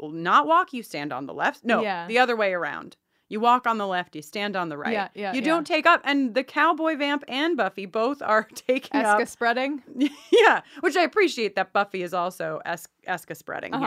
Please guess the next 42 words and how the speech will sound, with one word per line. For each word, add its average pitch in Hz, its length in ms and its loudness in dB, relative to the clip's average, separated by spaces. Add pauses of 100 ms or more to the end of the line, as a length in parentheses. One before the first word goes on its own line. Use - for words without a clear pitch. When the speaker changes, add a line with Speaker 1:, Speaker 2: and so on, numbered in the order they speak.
(120)
Speaker 1:
here. 170 80 -6
Speaker 2:
uh-huh. 233 180 -6
Speaker 1:
Um, 170 220 0
but, 190 240 2 (840)
but 165 160 -4
leave 202 160 -6
some 240 180 -6
room 220 140 -4
for 220 80 -6
the 214 100 -4
walkers, 185 580 -2
you 269 80 -2 (100)
know? 165 120 -4
Speaker 2:
Please. 214 260 -12
Speaker 1:
Come 233 160 -6
on. 170 200 -4 (440)
Um, 233 340 2
so 302 300 2
this 311 200 -2
cowboy 294 420 2
vamp, 226 360 -2
eh, - 280 -8
not 262 240 2
to 247 80 -10
jump 214 220 -4
right 196 140 0
into 185 160 -10
the 160 80 -12
patriarchy 156 540 -6
here, 156 140 -6
but, - 160 -8
like, 214 160 -2
come 247 220 -2
on. - 360 0
<laughs> - 180 2
Speaker 2:
Oh - 100 8
my 262 80 4
God, 247 300 2
Sugar 214 300 -2
Lips? 294 420 -2
Speaker 1:
Sugar 392 320 6
Lips, 359 540 2